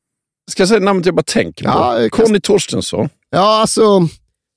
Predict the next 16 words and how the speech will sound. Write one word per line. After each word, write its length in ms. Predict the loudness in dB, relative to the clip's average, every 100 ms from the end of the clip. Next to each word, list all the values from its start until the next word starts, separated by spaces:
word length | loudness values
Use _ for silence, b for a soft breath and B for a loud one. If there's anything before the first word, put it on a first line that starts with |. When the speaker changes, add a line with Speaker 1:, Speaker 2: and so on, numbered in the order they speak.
| _
Speaker 2:
du 120 | -2
kan 160 | 0 -2
absolut 360 | -2 0 0
tänka 320 | 2 -2 0 -2
lite 200 | 0 0
mer 220 | 2 0
på 120 | -2
Conny 220 | -2 -2
Torstensson, 800 | -2 -6 -6 -6 -6 -2 -2 -2
men 100 | -4
du 60 | -4
kan 160 | -4
tänka 280 | -2 -4 -2
lite 220 | -4 -2
andra 240 | -2 -2 -2
banor. 640 | 0 -2 -2 -4 -4 -6